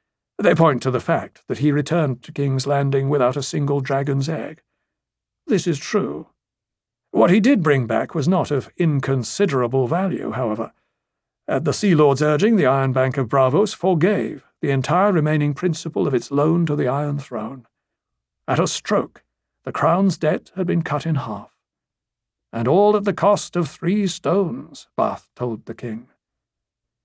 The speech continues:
"The Sea Lord had best hope that they remain stones," Jaehaerys said. "If I should hear so much as a whisper of chickens, his palace will be the first to burn." The agreement with the Iron Bank would have great impact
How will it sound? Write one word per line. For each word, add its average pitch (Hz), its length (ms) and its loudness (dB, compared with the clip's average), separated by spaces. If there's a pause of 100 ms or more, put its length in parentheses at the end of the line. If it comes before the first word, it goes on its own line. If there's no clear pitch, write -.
(280)
"The 196 160 2
Sea 226 260 4
Lord 156 260 6
had 131 120 2
best 131 260 0
hope 143 300 0
that 131 160 -4
they 135 140 2
remain 143 480 0
stones," 120 560 -8 (320)
Jaehaerys 110 420 -4
said. 127 360 -12 (500)
"If 143 120 0
I 220 120 4
should 185 160 4
hear 202 180 4
so 196 180 2
much 190 280 2
as 160 100 0
a 170 60 4
whisper 170 460 0
of 117 180 -6 (600)
chickens, 147 720 -4 (460)
his 156 180 -4
palace 175 460 0
will 156 140 4
be 170 160 4
the 160 100 2
first 160 580 -4
to 135 100 -4
burn." 135 400 -4 (1800)
The 196 180 6
agreement 143 540 2
with 151 80 -2
the 113 100 0
Iron 104 240 -2
Bank 107 280 -4
would 110 100 -6
have 117 160 -2
great 151 260 0
impact 123 500 -4